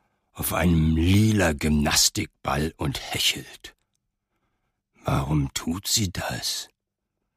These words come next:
Will sie etwa ein Hund werden?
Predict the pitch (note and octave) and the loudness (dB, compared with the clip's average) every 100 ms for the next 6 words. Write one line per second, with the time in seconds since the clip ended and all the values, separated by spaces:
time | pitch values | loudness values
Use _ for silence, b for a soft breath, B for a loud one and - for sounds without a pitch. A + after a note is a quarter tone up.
0 | _ _ - C#2+ C#2 D#2 F2+ - - - | _ _ -10 -4 0 0 0 -4 -4 -4
1 | - D2+ C2+ - D#2+ D#2+ D#2 - E2+ E2 | -2 -2 -2 0 2 4 2 -2 -6 -4
2 | F#2 F#2+ B2+ | -6 0 0